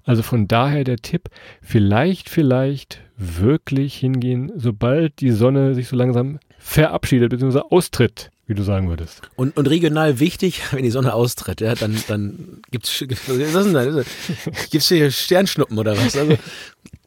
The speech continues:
Speaker 2: naja, also, ähm, was Christoph richtig sagt,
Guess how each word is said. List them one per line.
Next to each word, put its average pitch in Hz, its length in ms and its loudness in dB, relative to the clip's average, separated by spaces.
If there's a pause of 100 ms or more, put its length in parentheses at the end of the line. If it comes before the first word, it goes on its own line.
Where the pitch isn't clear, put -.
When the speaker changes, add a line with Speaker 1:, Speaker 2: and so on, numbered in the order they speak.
Speaker 2:
naja, 123 340 0 (180)
also, 123 320 2 (360)
ähm, 143 360 -4
was - 220 0
Christoph 202 340 0
richtig 175 300 -2
sagt, 139 300 0